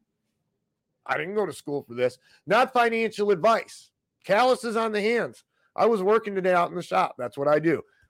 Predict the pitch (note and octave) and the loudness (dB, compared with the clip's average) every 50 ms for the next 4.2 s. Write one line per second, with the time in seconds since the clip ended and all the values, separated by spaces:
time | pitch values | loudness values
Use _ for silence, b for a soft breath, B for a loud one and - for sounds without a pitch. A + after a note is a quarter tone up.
0 | _ C#3 F3+ G#3+ G#3+ G#3+ G#3+ A3+ A3+ G#3 G#3 F#3+ F#3+ G#3 G#3+ G3+ F#3 C3+ G2 - | _ 2 2 2 2 4 2 4 4 4 4 4 4 4 6 6 4 4 0 -4
1 | - - - D#3 - - F3+ G3+ G3+ G3+ G3 D#3 D3 B2+ F#2+ E2 F#2+ D#3 E3 D#3+ | -4 0 0 0 2 4 6 6 6 6 4 0 0 -2 -2 0 2 2 4 4
2 | E3 C#3 - - F3 F#3 G3+ F#3+ D3 A2 F#2 - _ _ - - C3 - - - | 2 0 0 2 2 4 4 4 2 0 -4 -12 _ _ -8 -6 -6 -6 -4 -2
3 | E3+ E3 D#3+ E3 E3+ F#3 G3 F#3+ D#3+ B2 A2 A#2 G#2+ G#2+ - D#3 D#3 D3 D3 D3 | 0 2 4 4 4 4 4 2 2 0 0 -4 -8 -4 -2 0 2 2 2 4
4 | D#3+ F3+ E3 A#2 | 4 2 2 0